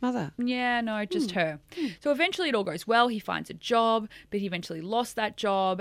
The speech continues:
Speaker 2: and he's unemployed for years, and he's just living off his grandma.
Speaker 1: Mm-hmm.
Speaker 2: Mm. And he's just hoping with a handout that she'll give him any money that she can
Speaker 1: Yeah.
Speaker 2: afford to give him.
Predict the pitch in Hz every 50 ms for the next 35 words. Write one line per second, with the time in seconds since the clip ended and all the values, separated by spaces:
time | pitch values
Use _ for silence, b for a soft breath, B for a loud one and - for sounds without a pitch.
0 | - - - 185 180 175 170 170 170 165 170 185 - - - 190 180 165 175 -
1 | - - 190 185 180 180 175 175 170 - - - 190 165 151 165 175 170 165 156
2 | 156 - - 143 160 170 160 143 143 - - 175 - - - - - 156 160 165
3 | 151 147 175 170 165 160 147 131 - - - 151 143 143 - - - - - -
4 | - - - _ - 226 214 208 190 196 190 185 185 165 180 190 175 147 - -
5 | _ _ B B B B B B B B B - 185 185 180 175 175 175 180 175
6 | 190 196 190 - 190 185 - - - - - - - 180 180 - 185 170 170 170
7 | 160 165 - - 165 175 165 165 165 170 160 156 151 151 - - _ _ - 156
8 | - - _ _ - - - - 175 170 - - 170 156 175 175 165 - - -
9 | - - 65 65 64 71 - - - - - _ _ _ _ _ _ _ _ _
10 | _ _ _ _ _ _ - - - - 196 180 170 151 - 147 - - - -
11 | - - - - - - - - -